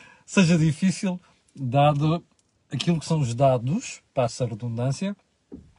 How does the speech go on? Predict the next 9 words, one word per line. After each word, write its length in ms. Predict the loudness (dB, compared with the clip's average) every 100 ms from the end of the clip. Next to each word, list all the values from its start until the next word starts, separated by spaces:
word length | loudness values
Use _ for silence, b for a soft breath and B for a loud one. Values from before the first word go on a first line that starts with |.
| _ _ -8
com 140 | -6
que 80 | -2
nós 180 | 0 0
vamos 200 | 0 -2
trabalhando 600 | -2 0 2 2 2 -4 -8
<clears throat> 560 | -4 -4 -4 -16 -20 _
nos 140 | 0
últimos 320 | 0 0 -4 -6
tempos, 280 | -14 -14